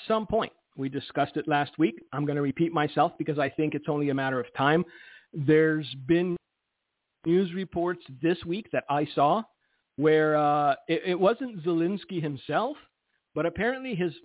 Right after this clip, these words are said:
parents, uh, bought a nice little six million dollar cottage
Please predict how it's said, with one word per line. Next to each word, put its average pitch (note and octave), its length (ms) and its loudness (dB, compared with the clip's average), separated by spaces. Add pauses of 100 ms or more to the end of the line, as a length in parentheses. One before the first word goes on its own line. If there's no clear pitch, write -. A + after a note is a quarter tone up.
parents, G#3+ 480 -2 (600)
uh, D#3 220 0
bought E3+ 380 4
a D#3 320 0
nice E3 320 -2 (120)
little D#3 360 0
six E3+ 220 -4
million D#3 320 2
dollar D3 300 2
cottage D3 520 2